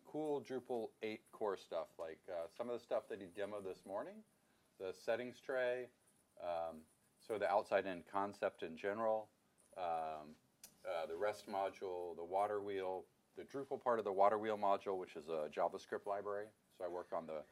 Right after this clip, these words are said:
Drupal integration of that. Uh, I've worked on contrib modules in the past, entity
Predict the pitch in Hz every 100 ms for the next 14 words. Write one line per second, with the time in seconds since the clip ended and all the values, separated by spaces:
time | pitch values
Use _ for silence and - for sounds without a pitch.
0 | - _ - - 131 107 95 90 92 -
1 | 87 85 85 - _ _ _ _ - 107
2 | 104 104 104 101 123 120 123 104 107 -
3 | 127 117 113 117 104 113 104 107 104 101
4 | 98 - 104 104